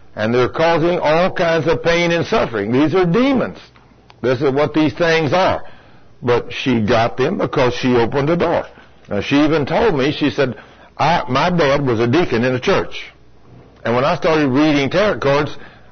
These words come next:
I was kind of a little concerned. Maybe what I was doing was not right." And I went to my dad, which was a deacon in a church, and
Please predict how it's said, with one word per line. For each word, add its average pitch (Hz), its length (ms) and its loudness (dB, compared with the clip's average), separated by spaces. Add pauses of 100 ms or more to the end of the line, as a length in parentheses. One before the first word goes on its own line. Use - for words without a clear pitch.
I 143 160 2
was 135 220 0
kind 185 260 0
of 160 80 2
a 143 80 2
little 147 500 0 (200)
concerned. 131 760 0
Maybe 202 400 2
what 175 220 2
I 165 120 2
was 151 160 0
doing 151 520 0
was 127 220 2
not 143 220 0
right." 127 340 0 (880)
And 127 140 0
I 127 100 2
went 151 180 0
to 147 80 0
my 127 220 0
dad, 156 320 2
which 131 200 0
was 131 160 0
a 135 80 2
deacon 143 300 2
in 131 120 0
a 120 80 -2
church, 165 360 0
and 113 140 -2